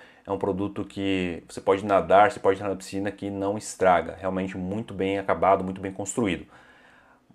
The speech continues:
Muito top essa textura que ele tem aqui na frente, então você passa o dedo, você sente que é um material de qualidade, nas laterais também.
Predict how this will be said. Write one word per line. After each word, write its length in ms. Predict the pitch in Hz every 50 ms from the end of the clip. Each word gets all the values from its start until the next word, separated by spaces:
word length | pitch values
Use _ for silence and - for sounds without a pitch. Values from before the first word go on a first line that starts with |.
| _ _ _ -
Muito 320 | 92 95 101 104 101 -
top 440 | - _ - - 110 107 104 - 113
essa 500 | 98 - - 107 101 98 95 90 85 - -
textura 420 | - 98 90 - - - 98 95 98
que 80 | 95
ele 80 | 95 92
tem 80 | 95
aqui 100 | 92 95
na 120 | 95 90 87
frente, 420 | - 104 101 104 110 110 - -
então 100 | - 98
você 140 | 92 - -
passa 300 | - - 98 101 - 98
o 20 |
dedo, 80 | 95 95
você 60 | 95
sente 280 | - - - 101 95 -
que 60 | -
é 40 | 98
um 40 | 95
material 300 | 95 92 98 92 90 90
de 80 | -
qualidade, 680 | - 104 95 90 82 98 101 107 107 104 104 - 104 - - - - - - - _ _ -
nas 260 | 98 98 98 98 98
laterais 500 | 98 95 92 - 101 95 92 90 87 -
também. 520 | - 95 87 85 98 104 113 117 117 117